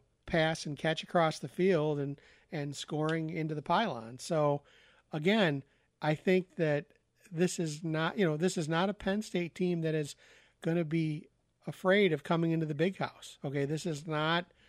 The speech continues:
uh, you know, this is a, this is a, a traditional power. They have a big stadium.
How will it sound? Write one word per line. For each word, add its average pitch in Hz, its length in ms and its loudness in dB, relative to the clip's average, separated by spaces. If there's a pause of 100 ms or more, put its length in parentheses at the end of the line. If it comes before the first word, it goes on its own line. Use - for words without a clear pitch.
(420)
uh, 147 360 -2
you 190 140 0
know, 143 220 0 (320)
this 180 180 -2
is 165 120 0
a, 156 220 2
this 165 220 -2
is 151 140 -2
a, 139 240 -4
a 147 80 -4
traditional 165 500 -2
power. 185 500 4 (400)
They 151 160 0
have 170 140 2
a 180 60 -2
big 185 200 2
stadium. 165 600 0